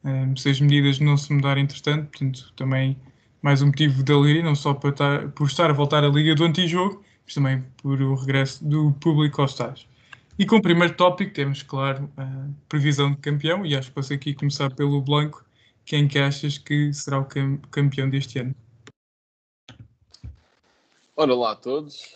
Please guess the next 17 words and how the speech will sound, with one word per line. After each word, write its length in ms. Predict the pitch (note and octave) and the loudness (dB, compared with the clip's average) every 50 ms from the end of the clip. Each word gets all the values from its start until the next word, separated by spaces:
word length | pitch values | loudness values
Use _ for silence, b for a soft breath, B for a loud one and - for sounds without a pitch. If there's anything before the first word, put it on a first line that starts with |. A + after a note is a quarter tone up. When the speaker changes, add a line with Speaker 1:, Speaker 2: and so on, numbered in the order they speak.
| - | -18
Speaker 2:
Em 100 | - A2+ | -14 -12
primeiro 220 | G2+ A2+ B2 B2+ B2 | -8 -4 -4 -2 -2
lugar, 260 | A#2 B2 C3+ C3+ B2 | 0 2 2 2 0
gostaria 480 | - - - - - B2+ B2+ C3+ C3 A#2+ | -4 -12 -16 -10 -8 -6 -4 -2 -4 -4
só 180 | - - C3+ | -4 -6 -8
de 80 | A#2+ A2 | -6 -6
dizer 380 | A#2 B2 A2+ A2+ B2 A#2+ A2 | -6 -8 -6 -6 -6 -6 -8
que 180 | - - B2+ A#2 | -8 -10 -10 -10
chamar 380 | - - A#2 A2+ A#2 A#2 A2 A2+ | -10 -8 -6 -6 -4 -4 -2 -2
a 40 | |
isto 320 | A2+ A2+ A2 - - - A#2+ | -4 -4 -6 -8 -8 -6 -4
Liga 240 | A#2+ A#2 G#2+ A2 G#2+ | -4 -2 -2 -4 -4
B-Win 520 | G2+ A#2 A#2 A2+ A2 A2 A2 G#2 G2+ G2 | -4 -4 -4 -4 -2 -4 -4 -6 -6 -8
é 80 | G2 F#2+ | -10 -12
estranhíssimo. 720 | - - - G2+ G2+ G2 G2+ G#2+ A2+ A#2 - - - _ _ _ _ b b b b b b b b b b b b _ _ _ _ - | -12 -12 -10 -8 -8 -6 -6 -6 -8 -8 -10 -16 -20 _ _ _ _ b b b b b b b b b b b b _ _ _ _ 0
Em 160 | E3 D#3+ D3+ | 0 0 0
segundo, 800 | D3 - - - D3+ D3 D#3 D#3+ D3+ C#3 B2 A#2 G#2+ G2 G2 | -4 -8 -10 -6 -2 0 0 2 2 0 -2 -4 -6 -10 -14